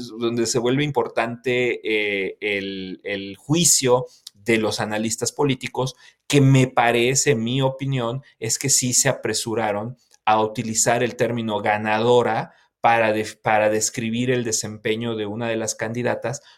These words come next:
cuando a mí me parece que en el mejor de los casos, en el mejor de los casos hubo un empate, ¿no? En el mejor de los casos no hubo un ganador claro, hubo un empate.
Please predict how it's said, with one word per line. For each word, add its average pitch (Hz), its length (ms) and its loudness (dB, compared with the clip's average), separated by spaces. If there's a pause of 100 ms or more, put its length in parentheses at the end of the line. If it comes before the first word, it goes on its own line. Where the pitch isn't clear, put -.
(120)
cuando 127 300 4
a 143 60 2
mí 127 120 0
me 156 100 -4
parece 127 400 -2
que 113 160 -2
en 110 100 -2
el 110 120 -2
mejor 139 480 0
de 151 100 2
los 120 220 -2
casos, 139 720 -4
en 110 200 -6
el 107 200 -6
mejor 139 460 -2
de 185 100 0
los 117 160 -4
casos 139 340 -6
hubo 120 140 -8
un 123 120 -8
empate, 95 600 -10 (420)
¿no? 104 200 -2
En 143 80 0
el 113 60 0
mejor 113 280 2
de - 120 -18
los - 100 -10
casos 139 260 4
no 139 160 6
hubo 151 260 6
un 151 120 2
ganador 123 460 2
claro, 139 320 2
hubo 123 120 -4
un 123 140 -4
empate. 113 480 -4